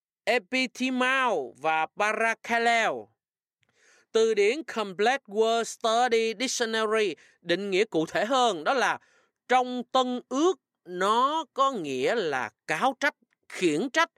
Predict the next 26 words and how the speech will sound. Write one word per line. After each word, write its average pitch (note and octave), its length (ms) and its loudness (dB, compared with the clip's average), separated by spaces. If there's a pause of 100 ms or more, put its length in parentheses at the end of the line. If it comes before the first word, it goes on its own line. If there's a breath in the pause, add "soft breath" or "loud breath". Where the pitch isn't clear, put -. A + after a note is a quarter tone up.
(280 soft breath)
một D3 280 0
người C#3+ 360 2 (180)
cách C#4 160 0 (100)
nghiêm A3 460 -2
khắc - 300 -2 (260)
và C#3 300 2
làm C3+ 600 0
cho F3+ 220 -4
họ A2+ 460 -4
xấu - 600 -2
hổ. C#3 560 2 (840)
Nghĩa C#3 300 0
này C3+ 180 -2
nặng C3+ 400 -6
quá. A#3+ 320 -2 (1400)
Chữ B3+ 180 2
thứ E4+ 80 0
hai, C4+ 460 0 (480 soft breath)
epitimao, B3 1200 -2 (720)
được G#3 260 0
định A3 220 -2
nghĩa G#3 240 2
rằng A3 260 -2 (640)
răng B3+ 320 -4
bảo, F3+ 380 0 (380)
quở C#3 280 0